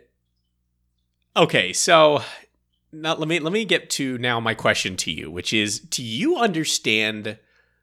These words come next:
did you get at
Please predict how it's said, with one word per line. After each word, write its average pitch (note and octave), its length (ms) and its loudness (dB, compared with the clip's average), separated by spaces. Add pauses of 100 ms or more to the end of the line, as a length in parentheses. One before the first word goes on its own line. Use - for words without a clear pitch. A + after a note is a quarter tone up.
(1080)
did B2+ 280 -4
you D4 220 0
get C3+ 440 -2
at A#2+ 240 8